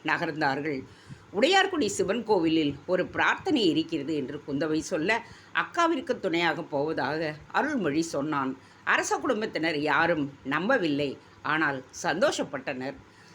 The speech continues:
செம்பியன் மாதேவியின் அரண்மனை பூஜை மணி ஓசை கேட்டுக்கொண்டே இருந்தது. மந்திர சப்தங்கள் ஒலித்து கொண்டே இருந்தன. பூரண ஆகுதி நடந்ததும் ஒரு துணி மூட்டை அவளிடம் கொடுக்கப்பட்டது.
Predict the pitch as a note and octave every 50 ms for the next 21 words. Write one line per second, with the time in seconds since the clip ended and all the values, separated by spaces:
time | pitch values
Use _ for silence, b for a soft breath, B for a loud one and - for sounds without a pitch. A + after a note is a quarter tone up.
0 | B B - A#3 A3+ A#3 C4+ G4+ G#4 F#4 F#4+ E4+ D4+ - - C4 A3 G3+ G3+ G3+
1 | G3 E3+ C#3+ D#3+ F#3+ A3 A3 G#3+ G#3 G3+ - E3 F#3 G3 A3 G3+ F3+ F3+ D3+ D3
2 | D#3+ D#3+ D3 C#3 D3 - D#3+ C#3+ B2+ - - - D3+ D3+ D3+ - D3 - F3+ F3
3 | E3 E3 E3+ E3 D#3 D3 C#3 B2 A#2 C3+ C#3 C#3 C3 C3+ C3 - B B B B
4 | B - F3 G3 A#3+ C4+ F#4+ G#4 A4 G#4+ D4+ A#3 G#3+ A#3 A3 G#3 G3+ F#3+ F3+ D3+
5 | C3 E3+ F3+ - - - - F#3+ E3+ E3 F3+ F#3 E3+ E3 E3 C3 A#2+ B2+ C3+ C#3
6 | C3 B2+ B2 - B B B B B - - A#3 C#4+ F4+ G4 G4 F4+ D#4 G#3+ E3+
7 | F#3 F#3+ A3+ F3 E3 D#3+ E3 D3+ C3+ C3 B2+ D3 D3+ D#3 D#3 D3 C3 D3+ D#3 D#3+
8 | C3+ B B B B B - - G#3 - - - G3+ G#3+ B3+ D4+ E4 D#4 B3+ F#3
9 | D3+ - E3 C#3+ C#3+ - - - C3+ D3 E3 F3 D#3+ C#3 C#3 B2+ C#3+ C3+ - E3+
10 | E3 E3 - D3+ C3+ - C3+ A#2+ - C#3+ A#2+ A#2 B2 -